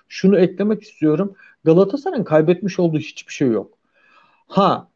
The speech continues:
alarm veriyor mu Galatasaray? Veriyor. Çok mu dikkat etmek gerekiyor bu saatten sonra? Evet.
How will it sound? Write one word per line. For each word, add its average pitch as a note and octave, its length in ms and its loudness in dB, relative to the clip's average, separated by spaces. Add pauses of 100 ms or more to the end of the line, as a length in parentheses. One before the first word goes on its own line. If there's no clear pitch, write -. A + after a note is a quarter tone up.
(120)
alarm G#3+ 540 4
veriyor A3 280 4
mu B3 120 -2
Galatasaray? G#3+ 680 0
Veriyor. D#3+ 320 4
Çok F#3 280 -6
mu A3+ 140 0
dikkat G#3+ 300 0
etmek F#3+ 360 -4
gerekiyor F3 440 0
bu D#3+ 60 -10
saatten E3 460 -4
sonra? F3+ 260 -2
Evet. B2+ 300 0